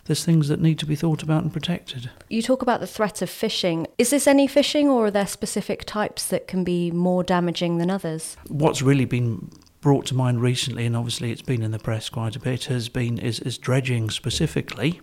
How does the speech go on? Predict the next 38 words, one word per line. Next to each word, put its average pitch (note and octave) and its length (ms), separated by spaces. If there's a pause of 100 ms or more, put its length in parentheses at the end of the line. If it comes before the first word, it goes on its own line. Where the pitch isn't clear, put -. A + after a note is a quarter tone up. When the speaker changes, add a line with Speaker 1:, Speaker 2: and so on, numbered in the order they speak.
Speaker 1:
If C#3+ 100
you C#3 60
think G3+ 240
about B2 240
it, A#2+ 120
dredging D3+ 440
is B2 80
just C3+ 260
basically C3 680
dragging B2+ 640 (100)
some - 240
very C#3 280
heavy B2+ 420
steel B2+ 340
apparatus A2+ 600
across, - 560 (200)
across - 300
the - 120
bottom C3+ 340
of C3+ 40
the C#3 60
sea B2+ 420
and, B2 240
and A#2+ 200
pulling B2+ 280
up B2 140
whatever B2+ 280
happens B2+ 340
to - 100
be C3+ 340
within B2+ 300
those B2 180
first C3 360
few C3 200
inches B2 520
of B2+ 160
the B2 40
seabed. C3 640